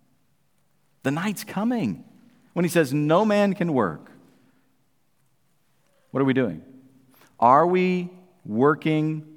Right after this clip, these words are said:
the work that he tells us to do? Or are we just,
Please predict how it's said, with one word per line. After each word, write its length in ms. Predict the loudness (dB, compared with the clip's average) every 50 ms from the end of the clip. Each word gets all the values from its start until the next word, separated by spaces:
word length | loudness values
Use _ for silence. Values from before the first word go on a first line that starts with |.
| -20 _ _ -10
the 80 | -6
work 320 | -2 0 2 0 0 0 -4
that 120 | -8 -6
he 100 | -6 -8
tells 300 | -6 -2 -4 -4 -2 -4
us 120 | -10 -12 -12
to 100 | -12 -12
do? 160 | -12 -12 -14 -18 _ _ _ _ _ _ _ _ _ _ _ _ _ _ _ _ _ _ _ _ _ _ _ _ _ _ _ _ _ _ _ _ _ _ _ _ _ _ _ _ _ _ _ _ _ -6
Or 140 | -2 0
are 140 | 2 2 2
we 120 | 2 0 -2
just, 440 | -2 -2 -2 -4 -4 -6 -16 -20